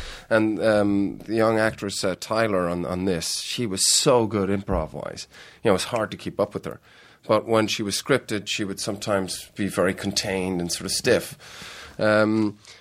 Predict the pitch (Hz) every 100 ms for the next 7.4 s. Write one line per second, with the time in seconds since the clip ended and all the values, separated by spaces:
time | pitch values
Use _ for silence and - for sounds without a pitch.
0 | - _ - 131 120 120 117 104 127 120
1 | - 131 107 - 113 - 120 107 104 92
2 | 104 98 107 104 98 98 120 127 107 92
3 | 90 87 107 120 127 120 104 117 101 117
4 | 135 123 110 - - - 104 101 123 113
5 | 92 92 127 139 117 - 92 101 117 -
6 | 131 123 - 107 95 - 120 113 107 101
7 | - 120 -